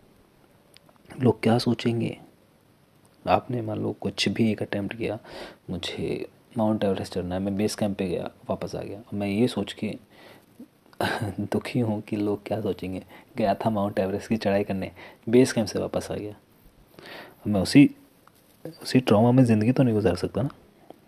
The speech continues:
बिल्कुल भी नहीं। लोग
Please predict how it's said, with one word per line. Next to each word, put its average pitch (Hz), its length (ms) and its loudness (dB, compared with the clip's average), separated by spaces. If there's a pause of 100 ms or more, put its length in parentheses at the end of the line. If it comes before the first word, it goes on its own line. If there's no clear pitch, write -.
(880)
बिल्कुल 127 260 2
भी 135 80 2
नहीं। 110 140 -2 (1800)
लोग 123 360 2